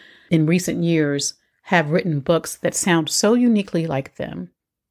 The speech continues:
They weren't necessarily the world's greatest writers when they sat down to write their books, but they had a unique way of saying things, and readers loved it. Their books really blew up. And the last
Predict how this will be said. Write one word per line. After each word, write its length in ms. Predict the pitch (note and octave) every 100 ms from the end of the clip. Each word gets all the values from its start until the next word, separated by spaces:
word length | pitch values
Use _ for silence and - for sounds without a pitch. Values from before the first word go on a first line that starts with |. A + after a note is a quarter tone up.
| _ _ _ _ -
They 140 | A#3 C4+
weren't 220 | D4 F#3+
necessarily 520 | F#3+ - - E3 D#3
the 80 | D3
world's 340 | D#3 D3 D3
greatest 380 | - C#3 C#3+ -
writers 420 | D3+ C#3 F3 F#3+
when 80 | G3+
they 80 | F#3+
sat 220 | F#3+ F3
down 160 | G3 G3
to 40 |
write 220 | G3 G#3
their 120 | G#3 G#3
books, 360 | A#3 A#3+ - - - - _ -
but 140 | E3+
they 100 | F3
had 220 | E3+ F#3+
a 60 | G3
unique 480 | D#3+ D#3 F#3 G#3 F3+
way 160 | F3
of 100 | E3+
saying 460 | - - D#3+ D#3+ F3+
things, 580 | G#3+ A#3 B3 B3 - - - - -
and 240 | E3+ D3+
readers 420 | D#3 D3+ D3+ D3 - F3+
loved 520 | C#3+ D3+ D3+ D#3 -
it. 200 | - -
Their 140 | D3+
books 320 | C#3 D3+ - D#3+
really 220 | D3 C#3+
blew 240 | D#3 E3
up. 200 | - - - _ _ _ _ _ _ _ _ _ _ _ _
And 140 | A#3 A3
the 100 | A#3+
last 580 | C4 D4+ E4 E4 -